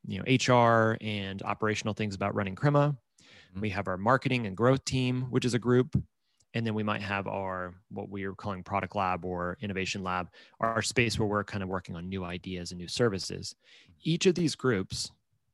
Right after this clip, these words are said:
Speaker 1: still operate, you know, together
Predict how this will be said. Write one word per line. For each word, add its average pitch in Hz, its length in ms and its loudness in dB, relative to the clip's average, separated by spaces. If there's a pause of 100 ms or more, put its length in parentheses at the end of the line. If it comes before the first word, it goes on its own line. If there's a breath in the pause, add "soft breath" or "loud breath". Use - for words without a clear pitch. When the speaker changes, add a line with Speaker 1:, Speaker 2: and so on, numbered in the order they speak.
(640)
Speaker 1:
still 135 640 4 (500)
operate, 117 640 2 (400)
you 107 100 -2
know, 98 320 -2
together 123 640 2